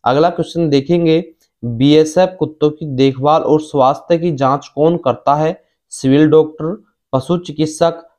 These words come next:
कुत्ता हैंडलर या कोई विशेष जांच नहीं होती। तो दोस्तों जो पशु चिकित्सक होता है, वेटरनरियन होता है, ये बीएसएफ कुत्तों की देखभाल और स्वास्थ्य की जांच करने का कार्य करता है। अगला क्वेश्चन देखेंगे, कुत्तों को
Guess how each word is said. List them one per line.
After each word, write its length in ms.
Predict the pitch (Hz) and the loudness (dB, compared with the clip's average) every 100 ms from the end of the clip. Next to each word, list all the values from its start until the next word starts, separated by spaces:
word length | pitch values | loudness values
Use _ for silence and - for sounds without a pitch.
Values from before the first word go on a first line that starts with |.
| _ 135 | _ -8
कुत्ता 320 | 135 - 165 | -6 -2 0
हैंडलर 540 | 156 156 156 156 165 - _ - | 0 0 2 2 0 -4 _ -2
या 80 | 143 | -2
कोई 260 | 143 160 165 | 2 2 2
विशेष 420 | 135 - 156 151 | -4 0 0 0
जांच 380 | 135 135 143 135 | 0 0 -2 -6
नहीं 220 | 120 117 | -6 -6
होती। 340 | 113 107 120 101 - _ - | -8 -8 -8 -8 -12 _ -4
तो 40 | 139 | 0
दोस्तों 440 | 156 151 175 180 180 _ - | 0 2 0 0 -4 _ -6
जो 120 | 143 156 | -2 -2
पशु 280 | 151 147 190 | -2 -2 -2
चिकित्सक 560 | 190 - 151 156 180 175 | -6 -10 -8 -4 -4 -2
होता 260 | 147 139 151 | -4 0 2
है, 100 | 160 | 2
वेटरनरियन 640 | 135 131 151 151 156 175 151 | 2 0 0 -2 0 0 -2
होता 340 | 135 127 156 | -6 -2 -2
है, 260 | 160 156 - _ _ - | 0 -2 -6 _ _ -2
ये 140 | 151 | 0
बीएसएफ 500 | 135 139 139 139 175 - | 2 2 2 0 -4 -4
कुत्तों 300 | 135 - 143 | -6 -4 -4
की 160 | 151 | -4
देखभाल 500 | 123 127 127 131 156 | -2 -2 0 0 0
और 140 | 139 156 | 2 0
स्वास्थ्य 500 | - 131 123 - 143 | -2 -2 -2 -4 -6
की 120 | 147 | -4
जांच 400 | 120 113 139 160 | -2 0 0 2
करने 640 | 233 240 _ - 123 127 131 | 0 0 _ -4 -2 0 0
का 100 | 160 | 0
कार्य 500 | 160 120 117 135 202 269 - _ - | 0 0 2 2 2 0 -8 _ -2
करता 360 | 175 165 127 | -2 0 -2
है। 280 | 123 95 - _ _ - | 0 -4 -8 _ _ -2
अगला 240 | 139 190 | 2 2
क्वेश्चन 400 | 196 170 185 175 | 0 -6 -2 0
देखेंगे, 500 | 147 143 180 170 165 180 _ _ _ | 0 0 -2 0 0 -2 _ _ _
कुत्तों 380 | 151 151 - 196 | -6 -6 -2 -2
को 260 | 196 160 | 2 2